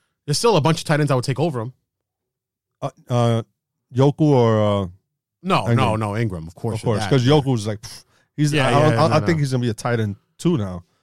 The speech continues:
Speaker 1: Um,
Speaker 2: Um, Hunter Henry, I would definitely take over, uh,
Speaker 1: No.
Speaker 2: Evan Ingram.
Speaker 1: No.
Speaker 2: No?
Speaker 1: No. I'll tell you who moves up in the draft boards, though, Mike Williams.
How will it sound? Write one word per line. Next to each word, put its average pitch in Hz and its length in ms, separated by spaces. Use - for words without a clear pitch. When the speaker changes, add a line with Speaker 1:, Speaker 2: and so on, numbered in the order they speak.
Speaker 1:
Um, 117 80
Speaker 2:
Um, 131 800
Hunter 180 300
Henry, 143 280
I 120 60
would 107 140
definitely 117 340
take 98 260
over, 95 360
uh, 87 180
Speaker 1:
No. 117 320
Speaker 2:
Evan 107 220
Ingram. 92 340
Speaker 1:
No. 107 140
Speaker 2:
No? 175 260
Speaker 1:
No. 107 240
I'll 151 80
tell 180 140
you 170 140
who 165 100
moves 147 180
up 170 160
in 180 60
the 147 60
draft 123 260
boards, 113 240
though, 113 180
Mike 117 220
Williams. 117 480